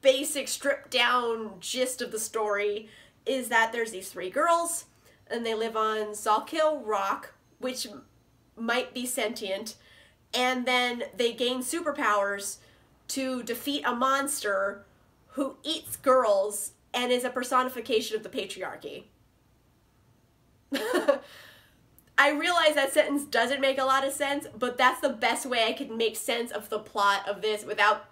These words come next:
spoilers that make no sense unless you're reading it. <laughs> So it's really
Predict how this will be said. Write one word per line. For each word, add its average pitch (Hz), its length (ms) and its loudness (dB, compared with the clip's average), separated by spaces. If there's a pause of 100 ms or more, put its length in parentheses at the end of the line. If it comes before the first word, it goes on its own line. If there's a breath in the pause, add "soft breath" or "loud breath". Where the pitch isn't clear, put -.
spoilers 208 960 -2 (880)
that 233 180 2
make 214 160 0
no 214 140 0
sense 208 260 -2
unless 202 240 0
you're 180 80 -8
reading 220 280 -2
it. 311 200 4
<laughs> 415 400 2 (460)
So 359 100 0
it's 349 140 -2
really 392 320 0